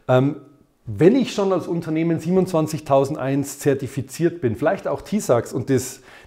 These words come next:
dieses Thema nis zwei ist für mich relevant, kann ich dann auf mein bestehendes Managementsystem aufbauen oder brauche ich ein komplett neues System?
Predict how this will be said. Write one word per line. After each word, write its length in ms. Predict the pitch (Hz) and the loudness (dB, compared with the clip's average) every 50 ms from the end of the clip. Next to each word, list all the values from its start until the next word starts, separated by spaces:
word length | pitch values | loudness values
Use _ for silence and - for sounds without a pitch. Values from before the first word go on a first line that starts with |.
| _ | _
dieses 260 | 127 120 135 131 - | -4 -2 -2 -2 -2
Thema 280 | - - 196 190 170 151 | -2 -2 0 0 0 0
nis 380 | 139 143 165 196 190 - - - | 2 4 2 2 2 0 -10 -10
zwei 260 | - - 139 160 175 | -4 -2 0 0 -2
ist 120 | - - | -2 -4
für 60 | - | -4
mich 200 | 151 160 156 156 | -4 -4 -4 0
relevant, 480 | - 143 139 135 127 143 160 165 131 - - - - - - _ _ _ _ _ _ | 0 2 4 4 4 4 0 -2 -2 -4 -10 -20 -20 -20 -20 _ _ _ _ _ _
kann 220 | _ - - 131 156 | _ -6 -2 0 0
ich 160 | 180 175 - | 0 0 0
dann 160 | - 151 160 | 0 0 2
auf 140 | 151 139 123 | 0 -2 0
mein 180 | 139 131 131 | -2 -4 -2
bestehendes 560 | 123 120 117 - - 131 135 156 165 151 147 135 | -2 -4 -4 -4 -4 -2 -2 -2 -2 -2 -2 -2
Managementsystem 960 | 123 113 117 131 165 202 196 - 170 165 156 156 - 151 147 - - 147 143 | 0 0 0 2 2 0 -2 -2 -4 -4 -4 -4 -6 -10 -12 -6 -6 -6 -6
aufbauen 720 | - 98 123 165 - - - 90 175 202 220 233 254 254 | -4 -4 -6 -6 -6 -8 -8 -6 -4 -4 -4 -6 -6 -8
oder 160 | 190 160 156 | -6 -6 -6
brauche 240 | - - 123 127 135 | -4 -2 -4 -2 2
ich 80 | 143 139 | 4 4
ein 80 | 131 | 2
komplett 340 | 113 - 127 117 123 123 - | 4 2 -2 -2 -2 -4 -4
neues 380 | 120 110 120 117 104 98 - - | -4 -4 -4 -4 -4 -6 -8 -14
System? 400 | - - - - 107 95 101 | -20 -20 -18 -18 -18 -18 -18